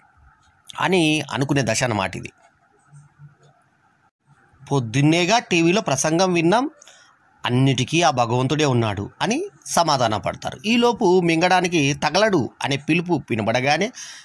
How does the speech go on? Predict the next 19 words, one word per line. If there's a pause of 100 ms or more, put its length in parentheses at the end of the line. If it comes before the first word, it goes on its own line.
(100)
కిక్కురు
మనకుండా
వచ్చి (100)
అన్నం
తిని (440)
కాలం
గడుపుకుంటూ
ఉండడం. (640)
ఈ
దశ
చివరి
దశ. (220)
ఇక్కడితో
భర్త
పాత్రకు (400)
శుభం
కాడు
పడుతుంది. (640)
అంకితం.